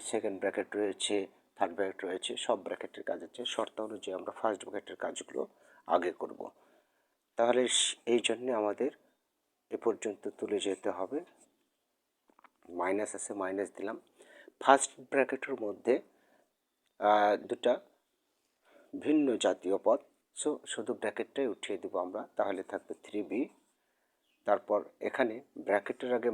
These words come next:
মাইনাস থাকার কারণে ভিতরের চিহ্ন পরিবর্তন হয়ে ফাইভ সি হবে, সেকেন্ড ব্র্যাকেট মাইনাস, বাকি অংশ আবার তুলে যাব,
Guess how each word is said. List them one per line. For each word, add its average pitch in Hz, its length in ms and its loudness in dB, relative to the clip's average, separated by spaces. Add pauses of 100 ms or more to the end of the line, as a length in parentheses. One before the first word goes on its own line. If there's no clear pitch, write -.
মাইনাস 101 300 2 (100)
থাকার 98 260 -2
কারণে 92 220 -6 (100)
ভিতরের 92 360 -4
চিহ্ন 98 140 -10 (140)
পরিবর্তন 92 480 -8
হয়ে 104 120 -6 (100)
ফাইভ 87 160 0 (140)
সি - 100 -4 (100)
হবে, 120 180 -8 (1080)
সেকেন্ড 98 420 -4
ব্র্যাকেট 104 340 -4 (760)
মাইনাস, 87 340 -4 (720)
বাকি 104 420 2
অংশ 98 160 -4 (140)
আবার 90 260 -4
তুলে 92 180 -4 (100)
যাব, 87 160 -2